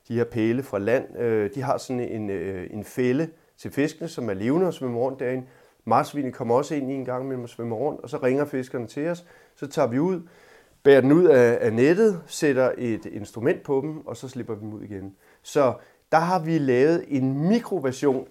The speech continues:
af den store lokker, som så kan sidde på dyrene. Den kan så optage alt, hvad der foregår, men kun i to dage, fordi at den er så lille, så batteri og hukommelse er, er for småt,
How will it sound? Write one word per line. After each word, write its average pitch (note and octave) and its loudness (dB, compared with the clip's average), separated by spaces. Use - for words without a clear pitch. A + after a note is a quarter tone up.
af C3+ 0
den A#2+ 0
store C3+ 0
lokker, A2+ 0
som B2+ -2
så D3 -2
kan D3+ -4
sidde C3+ -4
på C#3+ -12
dyrene. A#2+ -6
Den E3+ 0
kan F3 -6
så - -8
optage B2+ -2
alt, D#3+ -4
hvad C#3+ -2
der B2+ -2
foregår, B2 -4
men A2 -6
kun C#3 -2
i - -10
to G3+ 2
dage, A2+ 0
fordi A2+ -10
at - -8
den A2+ -4
er A2+ -2
så C3 -2
lille, B2 -2
så C#3 -10
batteri A2+ -4
og G#2+ -2
hukommelse A#2 -2
er, G#2+ 0
er A2 -8
for - -12
småt, G#2+ -4